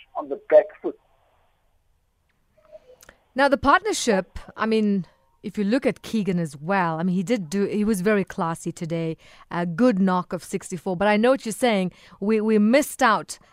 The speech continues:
Speaker 2: there on a hundreds there for these, uh, top three. But the partnership between Elgar and Peterson, it did do wonders for us. And Elgar, unfortunate to depart, uh, when it was starting to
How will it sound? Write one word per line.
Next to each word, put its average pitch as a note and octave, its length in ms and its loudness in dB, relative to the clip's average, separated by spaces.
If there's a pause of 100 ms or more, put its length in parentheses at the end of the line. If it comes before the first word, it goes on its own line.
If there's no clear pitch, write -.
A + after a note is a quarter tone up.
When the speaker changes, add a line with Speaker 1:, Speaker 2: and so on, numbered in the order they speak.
(140)
Speaker 2:
there G3+ 180 2
on F#3+ 140 -2
a F#3 60 -2
hundreds F#3+ 500 -2
there F#3 180 -2
for F#3+ 160 -8
these, F3+ 360 -4
uh, F#3 220 -2
top - 280 -6
three. G3 280 -4 (220)
But G#3+ 100 -2
the B3 60 0
partnership F#4 420 0
between C#4 300 -6
Elgar B3 260 4
and G3+ 120 2
Peterson, G3 500 -6 (400)
it G#3 340 -6
did F#4 220 -2
do C#4 160 4
wonders G3 420 0
for F#3 180 -4
us. G3 120 -6
And A3 100 -4
Elgar, B3 440 4 (160)
unfortunate D#4+ 840 -4
to G#3 100 -10
depart, G3 500 -2 (420)
uh, F#3+ 340 0
when G3+ 220 -2
it B3 140 -4
was B3 100 -8
starting C4+ 380 -2
to B3 100 -8